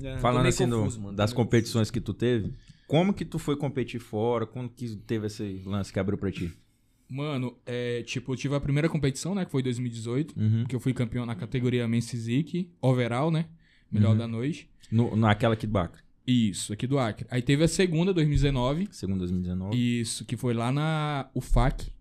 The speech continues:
Speaker 2: Uhum.
Speaker 4: Aí eu já era preparado, já era, o meu preparador era o Musial já.
Speaker 2: Ah, legal, mano.
Speaker 4: Aí, tipo, teve um su-, tive um suporte melhor.
Speaker 3: Ah.
Speaker 4: Aí eu subi de categoria, fui pra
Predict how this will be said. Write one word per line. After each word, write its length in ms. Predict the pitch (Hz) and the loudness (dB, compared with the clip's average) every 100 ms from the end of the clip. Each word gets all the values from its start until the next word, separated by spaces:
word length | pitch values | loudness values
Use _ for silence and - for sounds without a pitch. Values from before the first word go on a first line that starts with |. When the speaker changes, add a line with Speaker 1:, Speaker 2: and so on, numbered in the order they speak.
| - | -10
Speaker 2:
Uhum. 240 | 107 120 139 - - | -8 -8 -12 -18 -10
Speaker 4:
Aí 140 | 117 | -2
eu 60 | 123 | 0
já 80 | 135 | 0
era 100 | 139 | 0
preparado, 540 | 147 147 147 131 131 | 0 0 2 2 0
já 100 | 120 120 | 2 2
era, 520 | 131 131 123 110 - | 2 0 0 -2 -4
o 60 | 113 | -2
meu 140 | 120 | 0
preparador 480 | 123 113 120 117 117 | 0 -2 -4 -4 -4
era 80 | 123 | -4
o 40 | |
Musial 400 | 131 135 156 110 | -2 -2 -2 -2
já. 160 | 107 95 - | -4 -8 -8
Speaker 2:
Ah, 200 | 101 110 | -4 0
legal, 320 | 104 110 92 87 | 0 0 -2 -4
mano. 120 | 87 | -6
Speaker 4:
Aí, 340 | 95 101 110 113 | -10 -8 -8 -6
tipo, 240 | 120 113 | -8 -8
teve 220 | 110 113 | -6 -4
um 80 | 117 | -6
su-, 160 | - - - | -8 -14 -16
tive 300 | - 120 117 | -4 -2 -2
um 60 | |
suporte 400 | 110 117 117 113 | -4 -2 -2 -2
melhor. 400 | 120 139 127 107 - | -2 -2 -4 -6 -10
Speaker 3:
Ah. 160 | 117 110 | -14 -4
Speaker 4:
Aí 120 | 113 | 0
eu 80 | 131 | 2
subi 240 | 127 156 160 | 2 4 6
de 100 | - | 8
categoria, 460 | 160 170 180 135 | 6 4 4 2
fui 120 | 120 | 0
pra 460 | 120 131 131 123 | 0 0 2 0